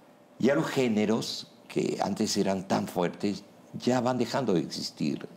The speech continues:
Nuestro mundo ha cambiado mucho. Ahora se mezcla ensayo con novela,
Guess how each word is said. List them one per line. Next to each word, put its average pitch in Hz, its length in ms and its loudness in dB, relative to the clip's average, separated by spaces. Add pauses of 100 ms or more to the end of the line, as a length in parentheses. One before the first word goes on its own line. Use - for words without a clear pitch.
(140)
Nuestro 95 260 -2
mundo 120 380 2
ha 110 60 0
cambiado 98 380 2
mucho. 104 540 -4 (520)
Ahora 117 380 2
se 92 140 -6
mezcla 98 320 0
ensayo 95 480 2
con 82 160 0
novela, 78 720 2